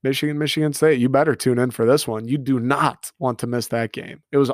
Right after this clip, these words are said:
unbelievable. Unbelievable game to be a part of from both sides. Unbelievable rivalry. Shit like that, the rivalries, that's what makes college football great.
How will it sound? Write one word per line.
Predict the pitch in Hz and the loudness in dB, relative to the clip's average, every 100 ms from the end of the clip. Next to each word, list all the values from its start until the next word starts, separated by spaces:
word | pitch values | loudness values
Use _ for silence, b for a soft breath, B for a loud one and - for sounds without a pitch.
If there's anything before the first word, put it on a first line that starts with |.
| - | 0
unbelievable. | 160 156 135 127 107 123 120 - | 0 4 4 2 0 -10 -12 -2
Unbelievable | 147 175 180 160 156 147 147 135 127 B B B B - | 0 2 4 6 4 4 2 2 0 B B B B -4
game | 135 135 139 | 0 0 0
to | |
be | 131 131 | -2 -2
a | |
part | 117 - 117 123 | -2 -2 0 0
of | 123 | -2
from | - 117 | -6 -4
both | 110 127 | 0 0
sides. | 123 120 120 120 | 0 -2 -2 -2
Unbelievable | 127 131 127 123 117 117 | -6 -4 0 0 -2 -4
rivalry. | 110 113 113 117 113 113 110 b b b b b b b _ _ _ _ _ _ | -4 -4 -6 -6 -6 -6 -8 b b b b b b b _ _ _ _ _ _
Shit | - - 185 | -6 0 2
like | 139 120 | 2 2
that, | 135 135 | 0 0
the | 120 | -2
rivalries, | 117 120 135 143 147 147 139 | 0 0 2 0 2 0 -2
that's | 135 - | -8 -6
what | 165 | -4
makes | 156 151 - | -2 -4 -4
college | 143 139 123 | -4 -4 -4
football | 135 127 117 | -8 -6 -6
great. | 117 120 | -6 -8